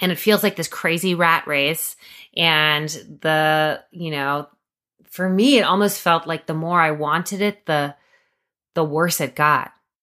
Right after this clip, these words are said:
The more I felt anxious and almost desperate to get these jobs,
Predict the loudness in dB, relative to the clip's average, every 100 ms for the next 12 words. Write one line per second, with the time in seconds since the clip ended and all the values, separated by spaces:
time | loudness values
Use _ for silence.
0 | _ -10 -6 -4 0 4 4 4 2 -2
1 | -2 -2 -2 -4 -4 -4 0 0 0 -6
2 | -10 -6 -6 -6 -6 -4 -4 -2 -4 -4
3 | -6 -6 -6 -8 -12 -2 2 4 2 -4